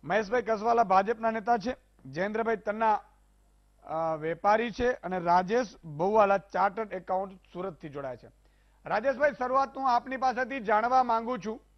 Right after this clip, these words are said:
કે ઇનપુટ ક્રેડિટ્સ કઈ રીતે મળી શકે, એની શું પ્રોસેસ હોય, અને જો તમને ને મને પણ ખોટા બિલોથી જો મળી શકતું હોય બે પાંચ હજાર કરોડનું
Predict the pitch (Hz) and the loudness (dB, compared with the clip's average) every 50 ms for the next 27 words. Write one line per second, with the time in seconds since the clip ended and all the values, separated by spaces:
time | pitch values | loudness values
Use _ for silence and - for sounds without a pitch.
0 | _ _ - _ _ _ _ _ _ _ _ _ _ _ _ _ _ _ _ _ | _ _ -20 _ _ _ _ _ _ _ _ _ _ _ _ _ _ _ _ _
1 | _ _ _ _ _ _ _ _ _ - 240 240 - - 226 233 240 220 - - | _ _ _ _ _ _ _ _ _ -6 -6 -6 -6 -8 -10 -10 -10 -12 -10 -6
2 | 277 285 302 269 - - _ - 220 226 240 240 269 277 190 - - - - 220 | -4 -4 -4 -6 -10 -18 _ -6 -4 -2 0 0 -2 -4 -4 -8 -16 -6 -2 2
3 | 220 240 277 269 277 - - 285 285 277 247 214 185 185 214 262 220 - 269 277 | 2 4 4 2 0 0 2 4 4 4 4 2 0 0 0 0 0 -2 -2 -2
4 | 233 262 277 277 269 269 240 - - 254 277 - - - 220 226 240 226 - - | 0 0 0 0 0 -4 -6 -6 -4 -6 -6 -6 -4 -2 0 0 0 0 2 4
5 | - 190 175 - 190 254 277 311 - - - - _ _ _ _ _ _ _ _ | 4 4 4 2 4 6 6 6 6 4 -2 -20 _ _ _ _ _ _ _ _
6 | _ - 202 233 262 262 285 277 285 - 226 233 240 262 285 302 302 302 285 285 | _ -4 -4 -2 4 4 4 4 4 2 0 0 2 2 2 2 2 2 2 2
7 | 277 277 294 294 294 302 294 262 - 262 262 240 277 277 277 277 277 277 262 269 | 4 4 4 4 4 2 2 2 4 2 4 4 4 4 4 4 0 0 6 8
8 | 285 285 277 285 285 285 277 269 285 311 - - _ _ _ _ _ _ _ _ | 10 10 8 6 2 0 0 0 -2 -4 -8 -14 _ _ _ _ _ _ _ _
9 | _ _ _ - 175 262 269 247 226 226 240 311 294 - 311 294 233 - - 311 | _ _ _ 0 2 2 4 6 6 6 6 6 6 6 4 4 4 0 0 6
10 | 302 294 285 277 262 262 269 269 269 262 269 262 262 262 269 269 269 269 262 254 | 8 8 8 10 10 10 8 10 8 6 4 4 4 2 4 2 4 4 4 6
11 | 254 254 254 247 240 233 233 294 - | 6 6 6 4 4 0 -2 -4 -8